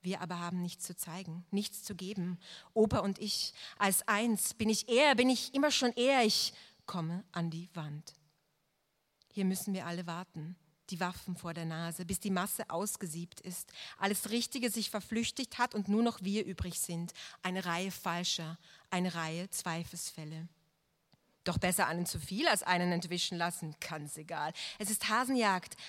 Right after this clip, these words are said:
auch andere Tiere sehen schön aus beim Sterben, ob ich schön aussehen werde beim Sterben. Gleich.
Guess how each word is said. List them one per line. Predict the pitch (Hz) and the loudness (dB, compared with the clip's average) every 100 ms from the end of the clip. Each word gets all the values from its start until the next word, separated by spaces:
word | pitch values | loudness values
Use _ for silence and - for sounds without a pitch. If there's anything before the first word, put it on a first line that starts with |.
| - - | -18 0
auch | 196 | 2
andere | - 196 240 | 6 4 4
Tiere | 247 226 208 196 185 175 | 2 2 2 2 0 0
sehen | - 147 151 | -4 -4 -2
schön | - 165 160 | 0 0 -4
aus | 151 156 - | -4 -6 -6
beim | 156 156 | -6 -6
Sterben, | 151 - 156 156 156 151 - _ _ _ | -6 -8 -10 -10 -10 -12 -14 _ _ _
ob | 185 - - | 0 2 2
ich | 185 - - - | 0 -6 -6 -6
schön | - - 208 214 233 | -8 -4 -2 0 0
aussehen | 175 180 - 175 180 | -2 -4 -2 0 0
werde | 175 170 180 | 0 -2 -2
beim | 175 170 | -2 -4
Sterben. | - - 165 175 202 - _ _ _ | -4 -6 -8 -8 -10 -12 _ _ _
Gleich. | - 180 220 - - | -6 -4 -4 -8 -12